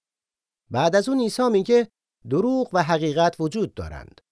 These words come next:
گرگ‌هایی در لباس میش وجود دارند. این امکان وجود داره که عیسی از اون رهبران مذهبی صحبت می‌کنه. حالا واقعیت اینه که او داره با افراد بالای کوه صحبت می‌کنه. یعنی به طور کاربردی می‌شه گفت که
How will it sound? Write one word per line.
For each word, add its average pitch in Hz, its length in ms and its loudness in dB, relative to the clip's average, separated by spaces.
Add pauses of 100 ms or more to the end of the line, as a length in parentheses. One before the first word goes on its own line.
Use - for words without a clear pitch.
(300)
گرگ‌هایی 180 720 2
در 139 180 2
لباس 147 400 0
میش 165 380 -4
وجود 107 300 -8
دارند. 73 400 -18 (420)
این 170 160 2
امکان 196 300 2
وجود 202 280 -4
داره 202 200 0
که 196 140 -2
عیسی 180 400 -2 (300)
از 127 200 -4
اون 233 140 0
رهبران 175 520 0
مذهبی 202 460 0
صحبت - 420 -6
می‌کنه. 76 420 -16 (840)
حالا 247 300 4
واقعیت 180 480 2
اینه 190 180 0
که 170 120 -2
او 175 180 0
داره 160 320 2 (260)
با 139 140 0
افراد 175 340 0
بالای 127 320 0
کوه 247 260 -8
صحبت 104 440 -4
می‌کنه. 90 400 -10
یعنی 127 240 -4
به 180 100 -2
طور 202 220 0
کاربردی 170 580 0
می‌شه 202 260 -2
گفت 175 260 -2
که 180 240 0